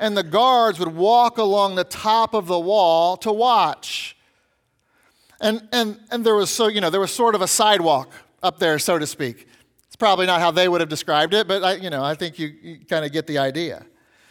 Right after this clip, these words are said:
And so what happens, what Nehemiah does here in Ezra, the, the leaders and the singers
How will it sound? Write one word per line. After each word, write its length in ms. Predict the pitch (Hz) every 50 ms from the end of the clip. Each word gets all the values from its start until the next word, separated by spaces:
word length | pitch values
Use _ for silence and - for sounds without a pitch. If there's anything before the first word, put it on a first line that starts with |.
| _ - - - - -
And 100 | - 208
so 140 | - 269 226
what 320 | 208 247 302 320 302 -
happens, 600 | - - 277 285 285 269 277 - 208 190 208 - 214
what 160 | 233 214 208
Nehemiah 680 | 196 208 240 277 294 285 277 254 254 240 233 226 226
does 380 | 196 170 190 180 170 165 - -
here 220 | 160 160 185 220
in 100 | 226 208
Ezra, 420 | 185 170 165 151 139 147 160 175 180
the, 180 | 170 170 175 175
the 160 | 175 180 175
leaders 680 | 170 170 190 220 254 294 320 320 320 320 320 302 214
and 140 | 240 262 240
the 80 | 226 202
singers 840 | - - - - 240 226 196 175 165 170 202 233 - - - -